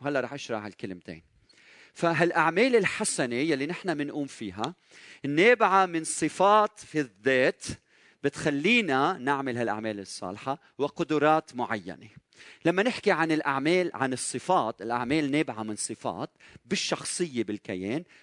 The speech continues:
وحدة منهم هي المحبة. المحبة، والمحبة، انتبهوا معي، صفة في، في، في الذات، صفة في الكيان،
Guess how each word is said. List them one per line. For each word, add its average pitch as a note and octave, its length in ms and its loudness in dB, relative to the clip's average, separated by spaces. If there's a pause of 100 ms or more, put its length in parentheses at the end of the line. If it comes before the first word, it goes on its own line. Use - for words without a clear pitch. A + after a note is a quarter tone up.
(120)
وحدة F#3+ 300 0
منهم C#3 460 -2 (260)
هي E3+ 180 2
المحبة. F#3 580 -4 (2250)
المحبة، D3+ 680 2
والمحبة، D#3+ 1040 2 (300)
انتبهوا F#3+ 300 2
معي، A2+ 260 2
صفة G#3+ 500 2
في، D#3 160 0 (200)
في، C#3 200 0 (140)
في - 80 -8
الذات، A#2+ 520 0 (480)
صفة F#3+ 420 0
في - 120 -8
الكيان، C3 580 -2